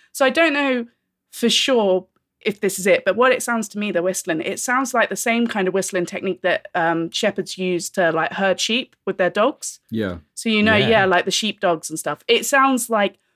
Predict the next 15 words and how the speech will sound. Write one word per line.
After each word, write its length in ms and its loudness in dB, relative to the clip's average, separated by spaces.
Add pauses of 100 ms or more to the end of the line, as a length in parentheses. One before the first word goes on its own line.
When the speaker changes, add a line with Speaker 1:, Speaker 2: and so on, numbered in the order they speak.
(140)
Speaker 1:
almost 380 0
the 100 -4
exact 480 -2
same 260 2
type 220 -2
of 80 0
whistling 400 0
of 100 -4
how 300 0
they 180 2
are 80 -2
communicating 960 -2
with 160 -6
each 160 -10
other 300 -2